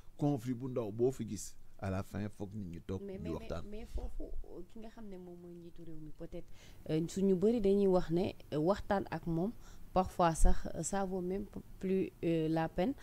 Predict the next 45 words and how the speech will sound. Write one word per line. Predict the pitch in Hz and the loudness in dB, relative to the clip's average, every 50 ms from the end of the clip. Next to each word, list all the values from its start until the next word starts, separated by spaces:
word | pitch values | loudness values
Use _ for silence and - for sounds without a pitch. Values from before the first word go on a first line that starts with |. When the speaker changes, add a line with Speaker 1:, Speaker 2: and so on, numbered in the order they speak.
| - - - - - | -14 -16 -14 -6 -2
Speaker 2:
parce | - 190 - | -2 -2 0
que | - 180 | 0 -2
tout | 170 - 214 226 | 0 2 2 0
simplement, | 226 - 233 220 208 - 185 170 165 165 151 165 190 | 2 2 0 0 0 0 -2 0 0 0 0 0 0
saa | - - 208 185 175 | 2 4 4 6 6
yu | 170 175 185 | 6 6 4
leen | 208 220 220 | 4 2 2
waxee | 214 214 220 - 202 196 175 - | 2 0 0 -2 -2 -4 -2 0
tënk, | 202 180 165 - - 202 226 - - - - - - | 2 2 2 2 0 0 -2 -2 -4 -6 -4 -2 2
da | - 185 | 4 6
ngay | 196 185 185 180 170 | 6 8 6 4 2
gis | 170 185 - | 0 -4 -2
ne | 190 175 165 | -2 -2 0
le | 170 175 | 0 -2
contraire | - - 202 202 196 - 208 202 180 | 0 0 0 0 0 -2 -4 -4 -2
lay | 165 147 139 135 | 0 2 2 2
def. | 110 104 - - - - - - - - - | 2 0 -4 -6 -10 -12 -12 -14 -10 -2 -2
Dafa | 185 190 - 220 | 0 2 2 2
dem | 202 208 202 190 | 2 2 2 2
ba | 180 185 | 2 2
mel | 185 185 175 185 | 2 2 2 4
ni | 202 208 | 2 2
genre | 190 208 202 196 196 190 | 4 4 4 4 4 4
naxante | 196 190 185 190 180 - 147 | 2 4 2 2 2 2 0
seen | 143 - 165 165 160 151 | 0 4 8 8 8 8
biir. | - 170 160 113 | 8 6 6 6
Speaker 1:
Mais | 120 | 4
bien | - 147 165 220 | 6 6 6 4
sûr. | - - 214 | 4 4 6
Speaker 2:
Est-ce | 196 - | 10 10
que | - 196 | 10 10
du | - 202 | 8 4
loolu | 220 240 247 254 | 2 0 -2 -4
Speaker 1:
Mais | 247 208 | -4 -4
Speaker 2:
moo, | 196 - | -2 2
Speaker 1:
bien | 147 180 190 | 2 2 2
Speaker 2:
loolu | 196 233 | 2 0
Speaker 1:
sûr, | 226 196 | 2 2
Speaker 2:
moo | 156 101 | 4 4
tax? | 101 110 | 4 4
Speaker 1:
loolu | 127 135 139 139 | 4 4 4 4
mooy | 143 143 139 - | 2 2 0 2
compliqué | - 147 131 120 - - - - 127 113 104 | 2 2 12 12 12 12 12 12 10 6 2
situation | - - 110 104 110 104 107 107 - 110 98 107 107 | 2 -2 -4 -2 0 0 0 -2 -4 -4 -4 -4 -4
bi. | 117 190 285 262 - | -2 -2 -2 -2 -4